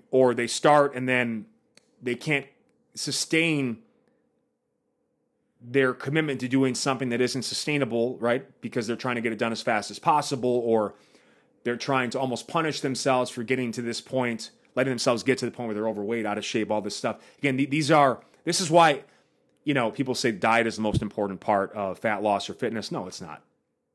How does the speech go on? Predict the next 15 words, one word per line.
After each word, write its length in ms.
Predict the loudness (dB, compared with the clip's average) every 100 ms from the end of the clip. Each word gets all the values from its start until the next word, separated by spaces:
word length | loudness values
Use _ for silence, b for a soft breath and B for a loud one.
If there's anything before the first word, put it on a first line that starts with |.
| _ _ _ _ _ _ _ _ _ _ _ _ _ _ _ -6
It's 160 | -2
in 100 | 0
between 320 | 0 0 0
your 140 | 0 -2
ears. 480 | -4 -6 -8 -14 -16 _ _ _ _ _ _ _ _ _
It's 200 | -6 -6
you. 460 | 0 4 6 4 -2 _ _ _ _ _ _ _ -4
You, 520 | 4 6 6 2 -6 _ _ -6
and 120 | 0
by 120 | 2
you, 240 | 2 4 4
I 100 | 4
mean 180 | 2 0
your 120 | -2
brain. 460 | 2 4 4 -2